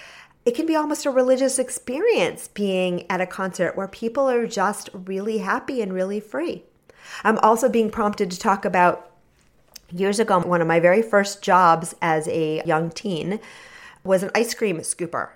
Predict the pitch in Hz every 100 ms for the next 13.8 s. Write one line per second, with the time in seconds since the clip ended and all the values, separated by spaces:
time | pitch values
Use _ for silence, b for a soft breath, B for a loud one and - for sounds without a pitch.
0 | - - 160 147 175 180 165 180 175 175
1 | 220 262 - 151 139 147 - 170 165 160
2 | 156 143 151 156 156 - 170 147 139 139
3 | 139 - 139 131 139 - - - - 147
4 | - 170 - 156 147 143 139 - 226 226
5 | 143 - - 240 208 - B B B B
6 | 208 233 302 339 254 226 180 175 233 214
7 | 175 175 160 151 165 151 - 254 294 220
8 | 170 165 - 185 180 214 233 - 208 190
9 | - - 269 277 190 190 - - 196 180
10 | 220 208 202 208 _ - 254 294 254 233
11 | 208 202 185 - - 190 190 - 165 156
12 | 160 170 160 156 156 151 147 151 - 151
13 | 156 156 156 226 - 165 156 175